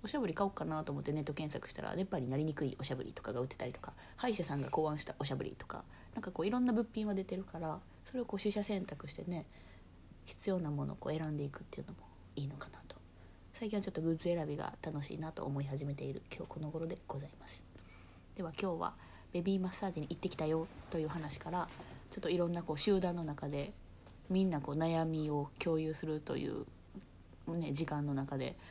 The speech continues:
私がちょっと能天気発言をしてしまったせいで人を傷つけたんじゃないかなっていう振り返りを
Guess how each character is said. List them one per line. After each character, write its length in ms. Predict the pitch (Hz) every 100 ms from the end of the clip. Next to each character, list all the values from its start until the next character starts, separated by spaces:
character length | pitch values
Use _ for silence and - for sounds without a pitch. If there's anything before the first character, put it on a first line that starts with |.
| - -
私 300 | 175 165 170
が 60 |
ち 80 | 165
ょ 20 |
っ 20 |
と 80 | 165
能 160 | 160 165
天 140 | 160
気 80 | 165
発 160 | 165 151
言 140 | 143
を 40 | 139
し 80 |
て 60 | 160
し 100 | 151
ま 100 | 143
っ 20 |
た 100 | 139
せ 100 | 139
い 20 |
で 100 | 143
人 180 | 139 147
を 80 | 139
傷 240 | - 160
つ 60 | 147
け 100 | 151
た 140 | 143
ん 80 | 139
じ 60 | 143
ゃ 40 |
な 80 | 156
い 80 | 165
か 120 | 165
な 160 | 185 202
っ 40 |
て 180 | - 135
い 40 |
う 40 | 135
振 120 | 139
り 80 | 135
返 200 | 135 131
り 100 |
を 100 | 135